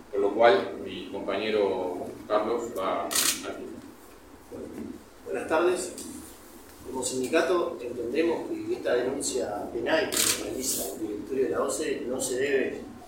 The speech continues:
Speaker 2: solamente o, o fundamentalmente a los hechos sucedidos el trece de junio, sino por el rol que ha jugado este sindicato durante, durante estos últimos tiempos.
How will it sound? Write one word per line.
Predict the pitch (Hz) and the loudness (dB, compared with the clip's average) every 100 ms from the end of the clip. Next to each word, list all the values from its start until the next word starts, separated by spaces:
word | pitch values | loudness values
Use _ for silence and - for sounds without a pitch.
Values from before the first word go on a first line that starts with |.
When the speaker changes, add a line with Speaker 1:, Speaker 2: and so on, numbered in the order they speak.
| - - | -16 -8
Speaker 2:
solamente | 139 135 120 151 165 - 117 - | 0 2 4 4 4 4 0 -2
o, | 98 - - - - - - - | -4 -6 -10 -10 -8 -8 -10 -8
o | 120 | -2
fundamentalmente | 123 120 120 131 - - - - | 0 2 4 4 4 2 2 0
a | |
los | - - | 0 -2
hechos | - - | -2 -4
sucedidos | 110 - 120 131 - | -4 -2 2 2 2
el | 110 - - - - 117 117 | -4 -6 -10 -14 -16 -8 0
trece | 131 127 | 2 2
de | 113 - | -2 -2
junio, | 143 160 185 - - - - | 0 2 0 -4 -10 -12 -12
sino | 123 135 165 - - | -4 4 4 4 0
por | 123 | -2
el | 127 | 2
rol | 156 175 160 | 4 6 4
que | 156 | 0
ha | |
jugado | 139 143 143 | 2 2 2
este | 131 123 | 0 -2
sindicato | 117 113 135 160 165 165 | -4 0 0 2 0 -2
durante, | - 117 117 120 104 101 - - | -4 -4 -4 -2 -4 -4 -10 -12
durante | 110 110 - 131 | -12 -8 -2 -2
estos | - - | 0 -4
últimos | 123 120 - - | -4 -6 -6 0
tiempos. | 156 156 175 | 2 2 0